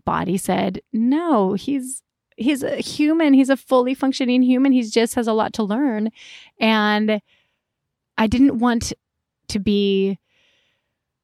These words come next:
I didn't want to be treating my son as though he were an invalid in a hospital. <laughs> I wanted to treat him as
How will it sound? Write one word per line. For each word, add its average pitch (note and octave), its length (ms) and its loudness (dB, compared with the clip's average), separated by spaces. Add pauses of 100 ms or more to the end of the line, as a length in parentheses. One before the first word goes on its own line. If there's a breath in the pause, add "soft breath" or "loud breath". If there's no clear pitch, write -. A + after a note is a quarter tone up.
I A#3+ 80 -4
didn't D4 420 4
want A3 420 4
to A3 140 -2
be F3 1040 -2 (120)
treating B3 500 0
my G3+ 260 0
son F3+ 580 -2
as F3+ 280 -4
though F#3+ 420 0
he G3 180 -4
were F#3+ 160 -4
an F#3 80 -4
invalid A3+ 720 -2
in G#3 140 -4
a G3 40 -4
hospital. - 640 -10 (180)
<laughs> - 180 -20
I A#3 160 2
wanted A#3 480 2
to - 200 -4
treat A3 400 -6
him A#3 560 -2 (560 loud breath)
as G3+ 580 -2